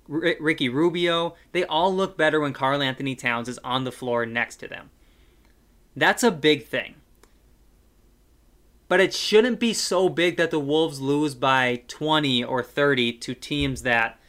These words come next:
should not be beating them by twenty or thirty. Granted, the Hawks were, you know, the Hawks fully healthy compared to the Timberwolves without Cat, they are a better team.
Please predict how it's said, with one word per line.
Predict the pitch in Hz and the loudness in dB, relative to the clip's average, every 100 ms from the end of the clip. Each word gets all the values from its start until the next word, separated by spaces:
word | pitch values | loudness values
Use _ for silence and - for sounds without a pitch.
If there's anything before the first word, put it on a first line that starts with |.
| _ _ | _ _
should | - 147 | -6 -4
not | 147 143 143 | 2 2 2
be | 139 | 0
beating | 123 127 123 | 2 0 0
them | 120 117 113 110 _ | 0 -2 -2 -10 _
by | 113 | -6
twenty | 117 - 131 117 113 | -6 -4 -4 -4 -4
or | 120 | -8
thirty. | 113 131 113 - - _ _ _ - | -8 -6 -6 -8 -20 _ _ _ -2
Granted, | 156 165 139 | 4 4 4
the | 120 | -2
Hawks | - 143 147 160 160 | -2 0 0 0 -8
were, | 135 135 131 127 123 _ _ _ _ _ _ _ | -2 2 4 4 0 _ _ _ _ _ _ _
you | - 139 | -8 -4
know, | 127 123 | -2 -4
the | 160 170 | -4 -4
Hawks | 160 185 208 - - | 2 2 2 -2 -12
fully | - 180 175 | -4 0 2
healthy | 156 151 160 160 | 2 2 0 -2
compared | 160 160 143 151 | -4 -4 2 2
to | 143 | 0
the | 139 | -4
Timberwolves | 143 143 139 | -2 0 0
without | 135 131 131 | 0 -2 -2
Cat, | - 123 120 - _ _ | 0 0 0 -6 _ _
they | - 160 | 2 4
are | 165 | 6
a | 156 | 4
better | 123 127 123 | 2 2 2
team. | 120 127 113 | 0 -8 -10